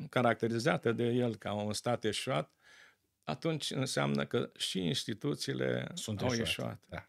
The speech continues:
Speaker 2: corect.
Speaker 1: Deci suntem un stat disfuncțional și atunci te întrebi, "Am pierdut treizeci de ani pentru ce?"
Speaker 2: Treizeci și patru, treizeci și cinci
Speaker 1: Treizeci și patru
Speaker 2: se
Speaker 1: de
Speaker 2: fac
Speaker 1: ani ne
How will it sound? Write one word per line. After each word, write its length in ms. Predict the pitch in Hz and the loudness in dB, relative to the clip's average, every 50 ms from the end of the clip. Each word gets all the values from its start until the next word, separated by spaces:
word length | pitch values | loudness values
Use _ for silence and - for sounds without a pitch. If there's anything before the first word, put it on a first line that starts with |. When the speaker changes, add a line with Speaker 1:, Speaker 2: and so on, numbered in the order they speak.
| _ _ | _ _
Speaker 2:
corect. 400 | - - 90 85 82 - - - | -12 -12 -10 -10 -12 -14 -8 -2
Speaker 1:
Deci 180 | - 127 120 - | 0 0 2 2
suntem 440 | - - 151 151 139 139 135 131 | 0 0 0 2 2 4 4 4
un 100 | 123 117 | 4 2
stat 400 | 107 - - 135 127 135 - - | 2 2 2 4 4 4 2 -2
disfuncțional 1120 | - 110 104 135 139 - - 135 120 110 - - 107 101 101 101 107 117 127 135 143 156 151 | -4 -2 0 0 0 0 -2 -4 -4 -4 -2 -2 -2 0 0 0 0 0 0 0 0 -2 -6
și 360 | 147 - - - - 139 135 139 143 143 - - - - - - | -6 -6 -6 -4 -4 -2 -2 0 0 0 -2 -4 -6 -10 -10 -6
atunci 440 | - 127 127 - - 151 147 - - | -4 -4 -2 -2 -2 -4 -4 -2 0
te 80 | - 139 | 0 0
întrebi, 460 | 123 123 - 139 143 143 135 - - _ - - - - _ - | 0 0 2 2 2 2 2 -2 -12 _ -20 -20 -20 -20 _ -4
"Am 180 | - 117 120 | 0 0 2
pierdut 400 | 117 117 110 107 104 117 135 135 | 2 4 2 2 2 0 -2 -2
treizeci 420 | - 123 127 127 123 123 123 113 107 | -2 -2 0 0 0 0 -2 -2 -2
de 100 | 113 117 | -2 -2
ani 240 | 120 123 127 123 | -2 0 -2 -2
pentru 320 | 120 - 117 117 113 - 113 | -4 -4 -4 -4 -2 -4 -6
ce?" 340 | - - - 127 127 135 117 - _ | -6 -4 -2 -2 -2 -4 -6 -10 _
Speaker 2:
Treizeci 220 | _ - 65 76 92 | _ -12 -10 -10 -10
și 60 | - | -4
patru, 260 | - - 117 117 - 101 | 0 0 0 0 0 -2
treizeci 300 | - 107 117 110 - - | 0 0 0 0 2 2
și 60 | - | 2
cinci 140 | 127 110 - | 2 2 2
Speaker 1:
Treizeci 60 | 113 | 0
și 0 | |
patru 0 | |
Speaker 2:
se 60 | 110 | 0
Speaker 1:
de 60 | - 120 | 0 0
Speaker 2:
fac 80 | 127 | 0
Speaker 1:
ani 120 | 127 123 | 0 0
ne 60 | 120 | 0